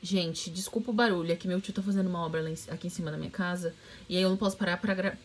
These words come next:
não posso pedir pra ele parar pra eu gravar. E eu também não posso deixar de gravar porque ele tá fazendo barulho, né?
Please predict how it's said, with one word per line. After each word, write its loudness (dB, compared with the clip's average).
não 4
posso 2
pedir 0
pra 4
ele 2
parar 2
pra -2
eu 0
gravar. 2
E 4
eu 4
também 4
não 4
posso 0
deixar 2
de -2
gravar 4
porque -4
ele 0
tá 0
fazendo 2
barulho, 0
né? -4